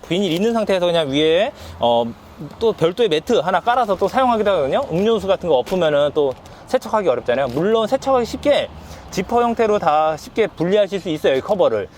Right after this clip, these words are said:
네, 그렇게 참고해 주시고, 이 삼육공, 이왜 삼육공이냐? 지금 여기 사방이 다 막혀 있는데, 여기는 당연히 이렇게 열 수 있잖아요. 자, 한번 직접 한번 열어봐 드릴게요.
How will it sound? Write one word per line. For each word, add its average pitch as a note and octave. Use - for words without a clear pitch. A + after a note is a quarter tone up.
네, A2
그렇게 -
참고해 G#3
주시고, C#3+
이 E3
삼육공, G#3
이왜 D3
삼육공이냐? G#3
지금 A3
여기 G#3
사방이 C#4+
다 A#3
막혀 B2+
있는데, E3+
여기는 G3+
당연히 G3+
이렇게 F#3+
열 D3
수 G#3
있잖아요. C3
자, A#2+
한번 F3+
직접 -
한번 F#3+
열어봐 F3+
드릴게요. G#2+